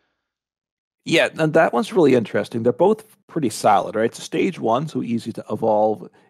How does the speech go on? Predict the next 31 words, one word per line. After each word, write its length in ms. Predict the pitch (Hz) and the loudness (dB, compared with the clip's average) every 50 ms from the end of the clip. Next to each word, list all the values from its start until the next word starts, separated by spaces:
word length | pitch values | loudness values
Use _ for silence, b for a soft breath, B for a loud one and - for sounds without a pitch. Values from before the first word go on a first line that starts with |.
| b - | b -4
into. 640 | 147 127 123 127 123 - - 147 139 139 147 127 - b b b b b b _ _ | -2 0 0 0 -2 -4 -2 0 0 0 -2 -4 -8 b b b b b b _ _
Um, 260 | - - 120 117 117 117 | -2 0 0 0 0 -2
doing 260 | - 160 160 147 123 | -2 -2 -2 -2 0
one 200 | 113 127 120 110 | -2 -2 -2 -2
sixty 720 | - - - - 170 160 - - - - 165 160 160 143 - | -6 -10 -6 -4 -4 -4 -4 -8 -8 -4 -4 -4 -4 -6 -6
is 380 | - 139 131 120 110 110 - - - | -6 -4 -4 -4 -4 -6 -10 -14 -10
okay. 880 | 120 104 90 85 - - - - 131 135 123 104 101 101 113 123 123 143 b b b b b b _ - | -10 -10 -10 -10 -14 -14 -2 0 2 4 4 4 2 2 0 -2 -4 -8 b b b b b b _ -4
Um, 460 | - 107 107 98 95 98 98 95 - - _ _ _ - | 0 2 2 2 2 0 -4 -8 -10 -14 _ _ _ -16
it's 120 | - - | -6 0
not 220 | 156 139 - - - | 0 0 0 0 -2
great, 580 | - 120 120 110 104 110 - _ _ - - | 0 2 2 2 2 0 -2 _ _ -14 -2
but 340 | - 127 117 113 107 - _ b b b b b _ _ _ - | 2 4 6 6 4 2 _ b b b b b _ _ _ -2
it, 160 | 135 139 123 | -2 0 2
but 140 | 131 127 - | 0 0 2
then 100 | 151 151 | 0 0
you 80 | 147 143 | 0 -4
take 240 | - - 160 156 - | -4 -2 -2 -2 -2
a 40 | - | -2
hundred 300 | 135 151 147 143 127 117 | -2 -2 -2 -2 0 -2
less 100 | 110 - | -2 -4
damage, 460 | - - 107 123 127 107 98 92 - | -2 -2 -2 0 0 -2 -4 -8 -8
so 280 | - - 127 113 107 104 | -8 -2 2 2 2 2
they 180 | 98 113 117 123 | 2 2 0 2
have 200 | 123 135 135 - | 4 2 0 0
to 100 | - 123 | -2 -4
hit 180 | 120 120 - - | -4 -4 -6 -8
three 320 | - _ - 135 139 131 | -20 _ -10 -6 -6 -4
seventy 480 | 117 - - 120 120 123 131 117 104 98 | -4 -2 2 2 2 2 0 -4 -4 -4
to 80 | 95 92 | -4 -4
one-shot 560 | 95 101 104 98 95 - - 107 - - - | -6 -6 -8 -8 -10 -10 -10 -10 -10 -10 -14
you. 100 | - | -18